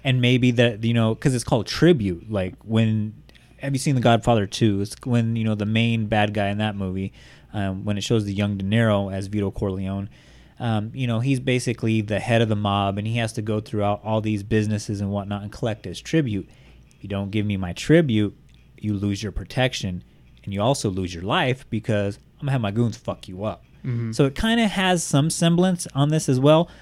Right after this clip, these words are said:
Speaker 1: but it kinda, what I was thinking in my mind, it was like what we were saying earlier, like, it seemed like kind of somebody that was, like, a traveler, somebody that was doing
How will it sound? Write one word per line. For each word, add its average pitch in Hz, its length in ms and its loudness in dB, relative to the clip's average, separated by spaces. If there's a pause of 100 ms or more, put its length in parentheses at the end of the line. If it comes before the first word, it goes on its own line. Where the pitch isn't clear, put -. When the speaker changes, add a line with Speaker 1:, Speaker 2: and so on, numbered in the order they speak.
(140)
Speaker 1:
but 123 100 -2
it - 120 -10
kinda, 233 340 0
what 120 220 0
I 117 160 -2
was 190 160 2
thinking 107 320 -4
in 98 80 -4
my 120 200 0
mind, 101 300 -2
it 104 160 -10
was 110 180 -6
like 113 160 -4
what 123 120 -4
we 107 40 -4
were 107 100 -4
saying 95 280 -6
earlier, 98 500 6
like, 95 200 -4
it 107 120 -8
seemed 175 280 -2
like 135 180 -2
kind 131 200 -4
of 110 80 -6
somebody 131 300 -2
that 120 120 -2
was, 101 120 -6
like, 95 140 -10
a 90 60 -14
traveler, 101 500 -4
somebody 123 320 -2
that 117 100 2
was 107 140 0
doing 110 320 -4